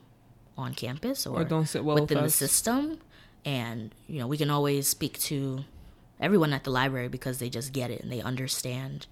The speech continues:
Speaker 1: where we're coming from and they understand our perspective on these things. So definitely working at the library has been a highlight because I get to have these conversations all the time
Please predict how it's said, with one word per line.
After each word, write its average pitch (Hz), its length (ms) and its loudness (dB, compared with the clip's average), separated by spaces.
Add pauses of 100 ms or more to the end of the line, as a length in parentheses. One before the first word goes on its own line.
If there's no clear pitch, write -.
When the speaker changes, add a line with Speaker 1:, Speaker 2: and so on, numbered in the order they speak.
(160)
Speaker 1:
where 131 140 -6
we're 127 100 -4
coming 202 340 6
from 185 300 4
and 143 100 0
they 127 80 0
understand 127 500 -2
our 127 360 -6 (120)
perspective - 680 -8 (440)
on 123 160 -4
these 123 160 -6
things. 139 300 -8
So 113 300 -6 (360)
definitely 160 340 2
working 151 200 4
at 147 100 2
the 131 60 -2
library 131 380 0
has 131 120 -6
been 127 140 -4
a 135 40 -6
highlight 120 500 -6
because 113 500 -8 (420)
I 143 100 0
get 139 200 0
to 143 200 2
have 131 180 0
these 139 120 0
conversations 135 680 -2
all 120 160 -2
the 131 80 -8
time 127 540 -6